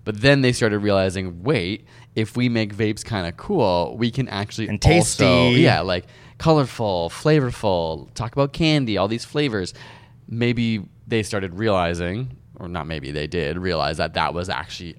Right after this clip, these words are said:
Speaker 1: an even bigger market potentially.
Speaker 2: Yeah,
Speaker 1: And
Speaker 2: and
Speaker 1: that's where, like, a huge proportion of their sales come from, is n-, like, fully people adopting vaping who have never smoked
Speaker 2: And
Speaker 1: in
Speaker 2: I
Speaker 1: their
Speaker 2: didn't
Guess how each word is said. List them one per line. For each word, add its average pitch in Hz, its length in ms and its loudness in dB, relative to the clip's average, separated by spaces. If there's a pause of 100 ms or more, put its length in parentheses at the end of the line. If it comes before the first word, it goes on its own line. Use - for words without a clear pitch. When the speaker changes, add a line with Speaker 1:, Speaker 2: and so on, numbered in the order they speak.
Speaker 1:
an 90 120 -12
even 82 260 -12
bigger 65 260 -8
market 52 320 -12
potentially. 85 720 -6 (160)
Speaker 2:
Yeah, 143 240 4
Speaker 1:
And 101 80 0
Speaker 2:
and 123 80 0
Speaker 1:
that's 92 240 0
where, 98 100 0
like, 82 200 -2
a 85 80 -6
huge 87 420 -6
proportion 85 440 -8
of 67 120 -10
their 65 140 -10
sales 65 260 -10
come 65 200 -12
from, 65 180 -12
is 104 160 -4
n-, 113 240 -6
like, 101 240 -6
fully 110 560 2
people 90 420 -2
adopting 85 640 -2
vaping 85 340 -4
who 98 80 -4
have 80 100 -2
never 80 200 -6
smoked 71 400 -10 (260)
Speaker 2:
And 131 120 2
Speaker 1:
in 135 40 2
Speaker 2:
I 131 40 4
Speaker 1:
their 123 100 2
Speaker 2:
didn't 135 80 0